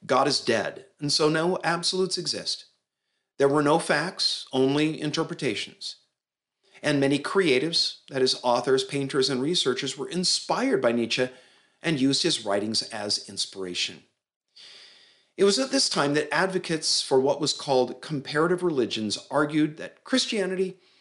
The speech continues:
should be studied as just one of several religions rather than from a confessional perspective that viewed it as true. The assumption was that religion, just like everything else, had evolved from a primitive to a more complex state.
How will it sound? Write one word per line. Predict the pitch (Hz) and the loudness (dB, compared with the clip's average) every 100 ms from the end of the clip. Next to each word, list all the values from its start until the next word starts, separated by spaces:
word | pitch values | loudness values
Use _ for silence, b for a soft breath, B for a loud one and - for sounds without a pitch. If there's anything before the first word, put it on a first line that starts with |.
| b b - | b b -4
should | 294 | 0
be | 277 | 2
studied | 247 - 135 147 143 B B B | 2 2 2 2 0 B B B
as | 285 | -2
just | 202 185 190 | 0 0 2
one | 175 196 | 4 4
of | 196 | 4
several | - 143 143 156 | 2 2 2 0
religions | 151 151 120 120 123 113 - | 0 -2 -2 -2 -2 -2 -4
rather | - - 160 175 | -10 -6 2 2
than | 165 156 | 2 -4
from | - 131 | -2 -2
a | 139 | -2
confessional | 139 135 - 139 131 - 131 | -2 -6 -2 -2 0 0 -2
perspective | 131 113 - 104 98 147 151 | -4 -4 -2 -2 -4 -4 -4
that | 143 - | -4 -2
viewed | 117 98 | -4 -2
it | 101 98 | -6 -12
as | 90 87 | -10 -8
true. | - - 320 - - - _ _ _ _ _ _ _ _ _ | -10 -10 -4 -4 -6 -14 _ _ _ _ _ _ _ _ _
The | 151 | 0
assumption | - 226 269 143 160 - | 2 2 2 0 -2 -2
was | 180 | 0
that | 208 196 | 2 4
religion, | 208 147 127 190 - | 4 4 2 -4 -2
just | 147 147 - | -4 -4 -2
like | 120 120 131 | 2 4 2
everything | 117 110 117 | 0 0 0
else, | 147 95 - - _ _ _ _ _ | 0 0 -4 -6 _ _ _ _ _
had | 175 190 | -2 0
evolved | 175 175 233 151 | 2 2 2 0
from | 170 160 | 0 0
a | 151 | -2
primitive | - - 262 294 110 104 104 | -6 -2 2 4 4 2 0
to | - | 0
a | 196 | 0
more | 147 131 | 2 2
complex | 139 - 127 117 - - | 0 -2 -4 -2 -4 -2
state. | - 220 143 | -2 0 -2